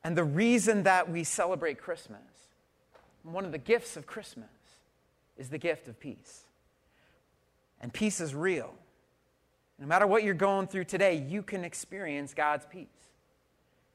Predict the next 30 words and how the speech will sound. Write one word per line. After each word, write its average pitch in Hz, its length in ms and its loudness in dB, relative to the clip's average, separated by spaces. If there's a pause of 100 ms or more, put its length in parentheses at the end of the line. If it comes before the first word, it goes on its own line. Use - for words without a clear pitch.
(300)
So 175 60 -4
I 196 80 0
wanna 196 140 -2
pray, 220 400 2
and 202 100 -2
then 196 140 -2
we'll 180 100 -2
dive 185 340 0
in, 185 160 -6
and 170 120 -10
I 185 80 -8
wanna 196 180 -8
begin 175 320 -6
to 185 100 -14
show 180 280 -6
you 151 200 -8
how 156 240 -8 (120)
you 185 120 -12
can 185 200 -12
experience 143 580 -12
more 135 220 -6
of 117 120 -10
God's 117 440 -6 (360)
peace - 460 -10 (180)
in 107 100 -12
your 101 100 -10
life. 95 240 -12 (1000)
So 185 180 -2
let's 175 200 2
pray. 104 320 -8